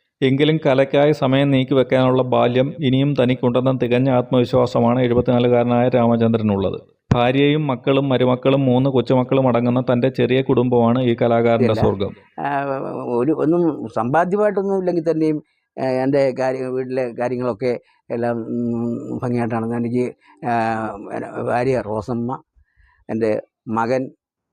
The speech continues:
Speaker 2: രതീഷ്, മകള് രജനി, ആ, മരുമക്കള്, ആ, ജിൻസി,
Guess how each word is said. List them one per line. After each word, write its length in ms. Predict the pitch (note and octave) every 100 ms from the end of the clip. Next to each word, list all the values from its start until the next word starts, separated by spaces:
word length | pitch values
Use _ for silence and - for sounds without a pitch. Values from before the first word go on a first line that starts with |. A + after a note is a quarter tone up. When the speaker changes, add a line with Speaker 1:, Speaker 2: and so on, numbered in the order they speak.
| _ _
Speaker 2:
രതീഷ്, 540 | A2+ A2+ A#2+ B2 B2+ C3 - _ _ _ _ _ _ _ _ _ _ _ _
മകള് 360 | A2+ A#2 A#2 A#2 - _ _ _ _ _ _ -
രജനി, 420 | G#2 G#2 A#2+ B2+ D3 - _ _ _ _ _ _ _ -
ആ, 160 | G#2
മരുമക്കള്, 540 | G#2 A2+ A#2+ A2+ A#2 A2 G#2+ G#2
ആ, 80 | G#2+ G#2+ G2+ G2 G2+ F#2 F#2 F#2 G2
ജിൻസി, 420 | G2+ A2+ A2+ C3+